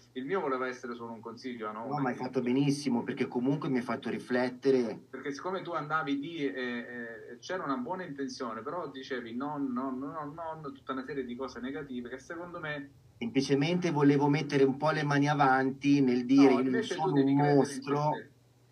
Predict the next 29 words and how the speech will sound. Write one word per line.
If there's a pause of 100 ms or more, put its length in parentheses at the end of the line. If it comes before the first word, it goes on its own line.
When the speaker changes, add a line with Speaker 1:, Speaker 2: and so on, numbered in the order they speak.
(120)
Speaker 2:
però
Speaker 1:
Sì.
Speaker 2:
a
qualcuno
potrò (760)
Speaker 1:
Guarda,
io
stamattina
ma-,
un
ragazzo
mi
ha
mandato
un
video (1080)
e
il
video (320)
nel
suo,
nella
sua
cosa
di
Facebook, (160)
eh,
è
così.